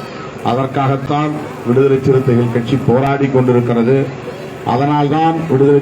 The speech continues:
சிறுத்தைகள் கட்சி திராவிட முன்னேற்ற கழக தலைவர் அண்ணன் தளபதி அவர்களோடு கைகோர்த்து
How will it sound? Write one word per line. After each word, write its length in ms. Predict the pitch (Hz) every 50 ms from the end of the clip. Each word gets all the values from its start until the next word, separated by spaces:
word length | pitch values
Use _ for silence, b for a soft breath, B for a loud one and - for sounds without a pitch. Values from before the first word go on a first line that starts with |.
| 135
சிறுத்தைகள் 500 | 143 135 135 131 135 131 123 120 120 120 123
கட்சி 200 | 120 117 143 143 139 131
திராவிட 340 | 120 120 123 127 127 123 120 107
முன்னேற்ற 360 | 113 117 131 135 135 135 131 123 120
கழக 260 | 123 120 113 110 113 113 -
தலைவர் 340 | 117 117 120 120 123 117 117
அண்ணன் 280 | 110 110 110 104 101 - 107
தளபதி 340 | 113 123 123 131 127 127 123 113
அவர்களோடு 420 | 113 113 101 110 117 120 113 110 113 110
கைகோர்த்து 480 | 107 113 120 110 120 123 120 120 120